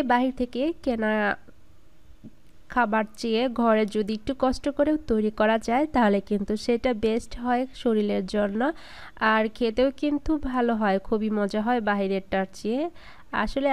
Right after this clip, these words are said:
আমাদের কিন্তু ঘরের খাবার সবসময় মুখে, আহ, উঠে না বা ভালো লাগে না, তারপরেও কিন্তু বাহিরের কেনা খাবারের চেয়ে ঘরে একটু তৈরি করলে কষ্ট করেও স্বাস্থ্যের জন্য অনেক ভালো। তারপরে ওর মুখের আর কি অনেকের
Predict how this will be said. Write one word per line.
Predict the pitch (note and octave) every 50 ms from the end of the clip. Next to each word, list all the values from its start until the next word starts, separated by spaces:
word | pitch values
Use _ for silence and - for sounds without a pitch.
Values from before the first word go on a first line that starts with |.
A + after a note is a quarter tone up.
| A#3+
আমাদের | A3 A3 G#3 G3 G3+ G3+ G3+ G#3
কিন্তু | A3 G#3 G#3+ G#3+ A#3+ A#3 A3
ঘরের | A#3 G#3+ G#3+ G#3+ G#3 G#3 -
খাবার | G#3+ G3+ G#3 G#3 G#3 -
সবসময় | A3+ G3+ G3+ - - A3 G#3+ G#3 G#3 G#3
মুখে, | G#3 G#3+ - A#3+ A3+ A3+
আহ, | A#3+ B3 - - - - - - - - G#3+ G#3 G#3 G3+ - - - - -
উঠে | C4 B3 - - C#4 B3+ A#3
না | G#3 G3+ A3 A#3 G#3+ A3
বা | G#3 G3+ G3 G3 G3 G#3 G#3+ G#3+ G3 G3
ভালো | G#3 A3 A3 A3 A3 G#3+
লাগে | G#3 G#3 G3 G3+ G3 G3+
না, | G#3 A#3 D4+ F4 - - - - - -
তারপরেও | G#3 G3+ G3 G3 - A3 A3 A#3+ A#3+ -
কিন্তু | B3+ B3+ B3 B3 - D4 D4 B3 A#3+
বাহিরের | A#3 G#3+ G#3+ G#3+ G#3+ A3 G#3+ A3 G#3+ -
কেনা | - G#3+ G#3 G#3 G3+ G3+
খাবারের | A3 G3+ G3+ G#3 G3+ G#3+ G#3+ G#3+ -
চেয়ে | C4+ C#4 A#3+ A3+ -
ঘরে | G#3+ G3+ G3+ G3+ G3+
একটু | - - B3+ A#3+ - A#3
তৈরি | A3 G#3+ G#3+ G#3+ -
করলে | - A3+ A#3 A#3+ B3 C4+ C4+ -
কষ্ট | A3 G#3+ G#3+ - - C4+ C4 C4 -
করেও | C4+ B3+ A#3+ A#3 B3+ E4 E4+ - - - - - - -
স্বাস্থ্যের | - D4+ D4 - - - D4+ D4 C#4+ -
জন্য | C#4+ C#4+ C#4+ C#4 - - - G#3
অনেক | G#3 A3 B3 C4 B3 A#3+ B3+
ভালো। | B3 A3+ A3 A#3 C#4 D4 -
তারপরে | D#4 D4+ D4+ D4+ - - C#4+ C4+ C4 C4
ওর | C4 C4 C4 C4+ C4 B3+ A#3 A#3
মুখের | B3 A#3 - - B3+ A#3+ A#3 A#3 A3+ - - - - - - - - - - G#3
আর | G3+ G3 G3 -
কি | - G#3 G3+ F#3 - - - D2 - - - G#3+
অনেকের | G#3+ G#3+ A3 G#3+ A#3 A3+